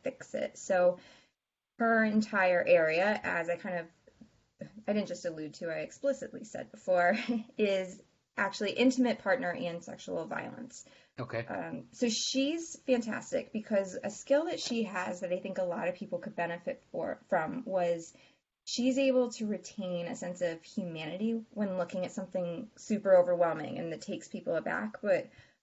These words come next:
Speaker 1: also doesn't lose herself in it. Um,
Speaker 2: Mm.
Speaker 1: she has a very kind of calm, like, "Yes, there is a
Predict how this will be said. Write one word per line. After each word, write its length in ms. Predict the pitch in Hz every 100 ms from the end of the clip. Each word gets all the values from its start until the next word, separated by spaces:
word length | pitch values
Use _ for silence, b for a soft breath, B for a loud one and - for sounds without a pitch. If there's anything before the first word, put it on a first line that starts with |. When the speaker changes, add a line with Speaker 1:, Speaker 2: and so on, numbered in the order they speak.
| _ _ 214
Speaker 1:
also 300 | 208 233 220
doesn't 500 | 214 196 180 - 180
lose 480 | 170 165 156 151
herself 440 | - - - - -
in 100 | -
it. 240 | - - - -
Um, 80 | 208
Speaker 2:
Mm. 340 | 185 - - - _ _
Speaker 1:
she 160 | - 226
has 180 | 208
a 140 | 214 202 -
very 560 | 220 202 202 196 196 196
kind 140 | - 175
of 100 | -
calm, 680 | - 202 185 180 170 165
like, 200 | - -
"Yes, 320 | 330 427 - -
there 240 | 185 196
is 220 | 208 202
a 260 | 196 202